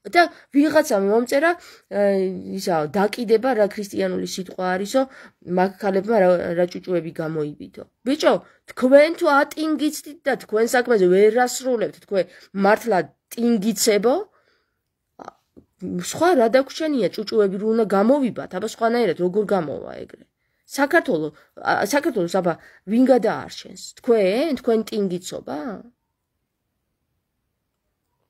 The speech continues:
აი, მამაკაცებო, ვინც კი დარჩენილ ხართ რა, ცოტა გამოფხიზლით. თორე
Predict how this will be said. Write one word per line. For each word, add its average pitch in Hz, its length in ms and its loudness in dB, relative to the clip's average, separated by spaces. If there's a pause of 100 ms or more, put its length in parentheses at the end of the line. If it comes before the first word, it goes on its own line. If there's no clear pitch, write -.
(2000)
აი, 262 180 -2
მამაკაცებო, 214 640 -2
ვინც 170 220 -6
კი 185 120 -14
დარჩენილ 165 580 -12
ხართ - 280 -20
რა, 170 220 -14
ცოტა 202 280 -10 (120)
გამოფხიზლით. - 960 -6 (1700)
თორე 226 260 4